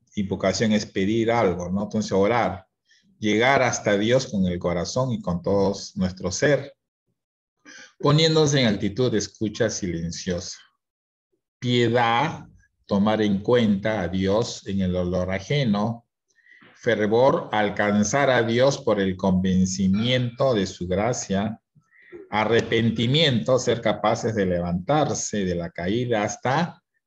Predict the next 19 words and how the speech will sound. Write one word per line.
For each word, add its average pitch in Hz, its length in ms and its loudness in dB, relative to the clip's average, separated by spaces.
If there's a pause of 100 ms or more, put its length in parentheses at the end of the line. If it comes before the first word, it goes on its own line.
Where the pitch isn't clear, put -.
reconquistar 92 840 -4
el 85 160 -2
mérito. 87 520 -8 (520)
No 185 120 0
son 156 220 0
algunos 131 480 0
de 123 80 0
los 92 260 -2
valores, 98 1000 -2 (720)
valores, 87 960 -4 (600)
¿no? - 680 -8
religiosos. - 1040 -4 (1800)
Luego 139 300 2
tenemos 110 640 2
valores 113 720 2
determinantes 98 920 2
de 104 80 -2
la 101 180 -2
paz, - 580 -2